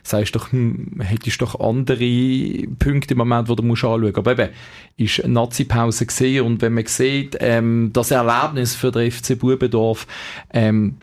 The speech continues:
genial und, und der F C B will ja rauskommen. Früher hat's das immer wieder gegeben. Ich erinnere an Spiel zu Dornach, bei uns zu Muttens, zu Binnigen. Das ist sehr gut angekommen bei den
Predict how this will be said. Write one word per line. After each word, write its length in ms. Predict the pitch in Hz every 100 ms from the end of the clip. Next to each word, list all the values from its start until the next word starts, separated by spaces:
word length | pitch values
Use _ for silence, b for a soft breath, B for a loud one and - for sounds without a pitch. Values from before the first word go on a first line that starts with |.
| -
genial 720 | 131 123 117 120 127 139 143
und, 300 | - 131 131
und 180 | 123 120
der 120 | 127
F 120 | -
C 80 | 147
B 220 | 127 123
will 120 | 120 123
ja 100 | 131
rauskommen. 560 | 147 156 165 - 139
Früher 340 | - 143 170 143
hat's 200 | 120 -
das 160 | 123
immer 240 | 151 165 151
wieder 180 | 175
gegeben. 300 | 185 190 147
Ich 120 | 110 120
erinnere 500 | 110 139 151 139 123
an 180 | 120
Spiel 540 | 117 - 131 135 139 135
zu 180 | - -
Dornach, 720 | 120 131 135 127 123 - -
bei 160 | - 127
uns 240 | 131 -
zu 160 | - 143
Muttens, 640 | 143 143 135 127 120 - B B B B
zu 120 | -
Binnigen. 580 | - 143 147 135 139 127
Das 220 | 123 -
ist 240 | 139 - -
sehr 300 | - 143 147
gut 340 | 151 165 165
angekommen 540 | - 147 151 - 156 147
bei 100 | 156
den 340 | 151 131 -